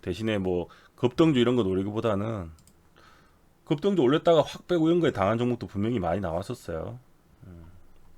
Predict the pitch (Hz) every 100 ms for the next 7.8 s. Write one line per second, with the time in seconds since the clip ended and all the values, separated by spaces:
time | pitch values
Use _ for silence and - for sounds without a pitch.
0 | - - - 92 87 101 107 95 82 87
1 | 90 92 92 87 85 - 101 101 92 _
2 | _ _ _ _ _ _ _ _ _ _
3 | _ _ _ _ _ _ _ _ _ -
4 | - - - - _ _ _ _ _ _
5 | _ _ _ _ _ _ _ _ _ _
6 | - - - - 101 90 95 92 82 90
7 | 98 98 98 82 76 - - 101